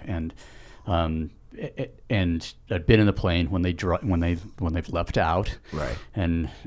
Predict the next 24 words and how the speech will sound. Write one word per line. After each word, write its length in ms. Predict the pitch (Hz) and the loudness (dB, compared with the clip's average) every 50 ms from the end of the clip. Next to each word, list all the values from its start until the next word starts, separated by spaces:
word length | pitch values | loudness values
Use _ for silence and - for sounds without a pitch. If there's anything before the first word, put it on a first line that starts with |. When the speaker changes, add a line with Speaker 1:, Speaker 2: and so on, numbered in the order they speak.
| - - 117 - - | -4 -4 -4 -4 -2
Speaker 1:
and 320 | - 95 87 85 90 101 - | -2 0 0 0 0 -2 -4
seen 320 | - - 92 85 85 82 71 | -6 -4 -2 0 2 2 2
how 180 | 90 85 80 | 2 2 0
f-, 120 | 80 - - - | 0 -2 -6 -6
that's 260 | - 85 - - - | -6 -8 -8 -10 -12
the 140 | - 87 78 | -8 -6 -4
only 120 | 80 82 85 | -2 -2 -2
reason 160 | 82 82 92 | 0 0 0
I 60 | 87 | 2
know 160 | 87 101 98 92 | 2 2 2 2
that 140 | 98 95 - | 0 0 -2
a 40 | 98 | 2
person 260 | - 98 101 - 98 | 2 2 2 2 0
disappears 440 | 113 110 - - - 123 123 104 - | 0 0 -2 0 4 4 4 6 6
really 160 | 123 117 113 | 4 4 4
fast. 340 | 104 - 104 90 87 - - | 6 6 4 6 4 4 4
Once 180 | 95 107 110 - | 4 4 6 8
they're 80 | 110 101 | 6 6
out 80 | 98 | 8
the 100 | 101 - | 10 10
door, 140 | - 98 110 | 10 12 12
they're 180 | 113 120 - - | 12 12 10 10
fucking 280 | - - - 131 139 | 8 8 8 8 8
gone. 280 | 135 127 90 76 76 | 8 8 6 6 10